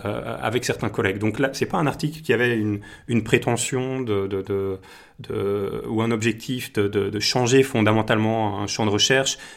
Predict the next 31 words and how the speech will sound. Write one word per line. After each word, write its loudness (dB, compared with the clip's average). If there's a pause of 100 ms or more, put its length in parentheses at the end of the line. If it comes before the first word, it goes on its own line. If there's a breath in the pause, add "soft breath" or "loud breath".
C'est 2
pas 6
un 6
article -2
avec 2
une 2
très 2
forte 2
valeur 6
ajoutée, 2 (300 loud breath)
euh, 4
de 2
manière 6
empirique. 0
C'est -2
plutôt 2
un 4
a-, 0
un 2
article -2 (220 loud breath)
de 2
défrichement, 4
disons, -2 (460 loud breath)
euh, 0
euh, -4
qui -6
montre 2
comment 2
on 0
peut -4
travailler 4